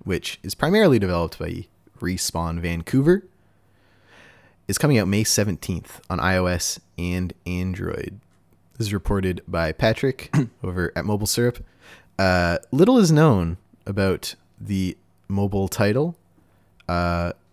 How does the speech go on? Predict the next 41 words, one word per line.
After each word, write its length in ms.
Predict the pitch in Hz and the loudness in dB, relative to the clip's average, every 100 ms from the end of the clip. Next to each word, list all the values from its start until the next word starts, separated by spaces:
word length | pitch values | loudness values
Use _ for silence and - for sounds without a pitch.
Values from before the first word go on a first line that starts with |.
| _ - | _ -6
based 260 | 104 139 - | 2 2 4
on 60 | 123 | 2
its 100 | - | 2
console 340 | 117 110 113 | 0 0 -2
and 100 | 98 | -4
P 140 | - | -2
C 180 | 104 104 | -4 -4
counterparts, 540 | - 101 104 - 151 - | -4 -4 -4 -2 -2 -2
similar 300 | 104 95 87 | -4 -2 -4
to 60 | |
Call 180 | 85 92 | -4 -4
of 60 | 87 | -2
Duty 160 | 87 87 | -2 -2
Mobile, 420 | 85 87 107 - _ _ _ | -4 -4 -6 -8 _ _ _
and 140 | 95 92 | -6 0
unlike 400 | 160 214 107 92 | 4 4 4 0
Fortnite, 480 | - 107 82 82 82 | -2 -4 -2 -6 -4
Apex 380 | 110 - 90 - | -2 0 0 0
Legends 300 | 123 120 95 | 0 0 -2
Mobile 260 | 90 87 87 | -2 -2 -4
doesn't 500 | 90 113 - 95 - | 0 2 4 0 -4
feature 280 | 87 - 82 | -8 -8 -6
crossplay 640 | 82 78 - - 82 80 | -4 -4 -4 -6 -6 -4
with 180 | 90 - | -8 -6
other 220 | 82 82 | -6 -6
platforms. 680 | - 95 - - - - - _ _ _ - - - - - _ - | -4 -4 -4 -8 -12 -10 -10 _ _ _ -20 -20 -20 -20 -20 _ -2
Uh, 140 | 87 | 0
apparently, 260 | - 123 113 | 2 2 4
there's 180 | 107 110 | 2 2
been 80 | |
a 40 | 101 | -2
couple 220 | 123 107 | -2 0
rumors 400 | 101 107 104 101 95 | 0 2 2 0 0
about 240 | 98 98 | 0 0
an 60 | 95 | -2
exclusive 640 | 87 - - 131 123 110 | -2 -2 0 2 2 0
legend 680 | 98 98 123 127 143 135 - | 0 0 2 0 0 -2 -6
to 400 | - 113 143 151 | -4 0 0 0
the 100 | 120 | 0
mobile 300 | 107 104 98 | 0 0 -2
game. 400 | 90 101 131 240 | -2 -2 -2 -4